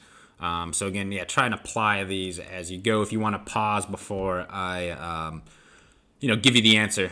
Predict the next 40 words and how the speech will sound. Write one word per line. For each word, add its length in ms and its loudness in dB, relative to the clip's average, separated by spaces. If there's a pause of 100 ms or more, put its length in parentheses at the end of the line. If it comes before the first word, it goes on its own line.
(120)
um, 280 -6
please 280 -2
do 220 -6
so. 160 -4
I 60 -4
think 220 -12
that 100 -6
would 160 -8
be 120 -8
quite 280 -12
useful 340 -10
for 260 -10
you. 80 -8 (520)
All 60 2
right, 160 2
so, 420 8
uh, 280 2 (800)
just 200 0
a 40 4
quick 300 6
note, 500 4
uh, 140 0
this 240 6
is 80 2
taken 360 0
from, 500 -2
uh, 240 0
the 120 -2
digital 600 2
P 320 -4
D 160 2
F 120 -4
version 320 0
of 200 -10
Test 280 -4
One 220 -2
from 160 -2
the 60 -2
College 420 -2
Board. 260 2